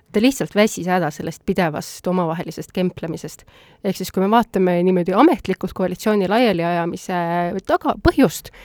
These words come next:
siis selle taga oli üks seadusandlus,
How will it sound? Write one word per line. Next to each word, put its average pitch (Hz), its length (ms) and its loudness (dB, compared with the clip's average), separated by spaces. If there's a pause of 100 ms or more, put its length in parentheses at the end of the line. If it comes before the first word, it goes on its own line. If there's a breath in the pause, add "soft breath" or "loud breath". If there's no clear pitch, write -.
(180 loud breath)
siis - 240 -4
selle 190 160 2
taga 214 400 4
oli 175 400 2 (320)
üks - 160 -6
seadusandlus, 226 800 2